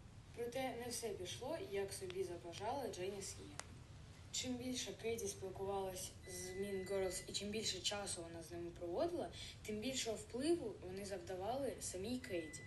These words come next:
З часом Дженіс почала помічати, що Кейді стала точнісінько такою самою, як і Реджина, тобто меркантильною і високомірною.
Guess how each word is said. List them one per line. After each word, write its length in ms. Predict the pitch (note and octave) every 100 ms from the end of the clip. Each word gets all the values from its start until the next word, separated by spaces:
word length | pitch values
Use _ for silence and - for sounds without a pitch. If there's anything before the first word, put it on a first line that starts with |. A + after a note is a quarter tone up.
| - - - - - - -
З 120 | -
часом 400 | G#3+ C4 C#4+ C4+ - -
Дженіс 280 | G#3 A3+ G#3
почала 340 | F3+ F3+ F#3
помічати, 680 | F3 E3+ E3+ - A#3 D4+ C4 - - -
що 480 | - - G3 F#3 F3+ - - - - - - - - -
Кейді 480 | - B3+ E4+ C#4 F3+
стала 520 | - - G#3+ G3+ G3 - - - - - -
точнісінько 800 | A#3 - A#3 A#3+ D4 C4 A3 G3
такою 340 | G3 G#3 G3+
самою, 440 | - B3 D4 B3+ G3+
як 240 | G#3 A3
і 60 | A#3+
Реджина, 420 | G#3+ F3 E3 D#3 D#3 - - -
тобто 240 | B3+ A#3
меркантильною 1040 | G3+ F#3+ F#3+ F#3 - D#4+ E4+ D#4 C#4+ C4+ B3+ - -
і 80 | D4
високомірною. 800 | C4+ A#3+ G#3 G3 D#3 D3+ D3